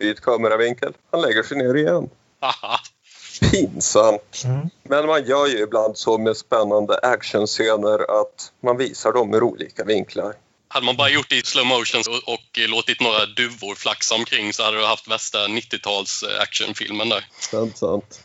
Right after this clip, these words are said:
Speaker 1: Ja, Stig babblar på om konstnärskap, sin vana trogen. Han ska bli solist och han ska ha sin lilla grupp och turnera i världen och de ska vara bäst i världen. Rent i förbifarten,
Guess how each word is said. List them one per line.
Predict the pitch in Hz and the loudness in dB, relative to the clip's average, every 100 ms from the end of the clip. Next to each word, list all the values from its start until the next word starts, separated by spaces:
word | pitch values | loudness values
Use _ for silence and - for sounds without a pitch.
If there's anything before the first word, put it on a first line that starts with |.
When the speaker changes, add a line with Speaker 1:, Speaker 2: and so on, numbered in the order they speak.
| _ - | _ -6
Speaker 1:
Ja, | 123 120 139 | -2 0 0
Stig | 139 - 135 143 147 139 | -2 -4 0 2 2 2
babblar | 143 139 135 | 2 2 0
på | 135 143 131 | 2 2 2
om | 127 | 2
konstnärskap, | - 139 123 - 127 117 120 131 - | 2 2 0 0 0 2 2 0 0
sin | - 139 | 0 2
vana | 147 139 135 | 4 4 2
trogen. | - 156 143 120 135 156 180 - - | 2 2 2 2 2 0 -6 -10 -2
Han | 120 | -2
ska | 120 120 | 0 0
bli | 127 127 | 0 -2
solist | - 127 131 143 - - - - _ - | 0 0 0 -2 -10 -20 -20 -20 _ -2
och | 117 | 0
han | 120 | 2
ska | - | 2
ha | 123 | 2
sin | - 127 | 2 2
lilla | 127 123 | 2 2
grupp | 123 127 139 - | 2 0 0 -4
och | 139 | -4
turnera | - 131 131 131 131 | 0 2 4 4 2
i | |
världen | 131 131 135 139 131 | 2 2 2 0 0
och | 123 131 _ - - _ _ - | -2 -4 _ -20 -20 _ _ -2
de | 123 | -2
ska | 120 113 | 2 2
vara | 120 120 | 2 2
bäst | 131 143 - 127 | 2 0 -2 0
i | |
världen. | 135 139 139 160 175 _ _ - - | 2 2 2 0 -2 _ _ -16 -2
Rent | 135 127 - | 2 2 2
i | 120 | -2
förbifarten, | - 165 143 104 113 113 131 165 175 117 104 107 120 | 0 2 2 2 -2 2 2 2 0 0 0 -2 -10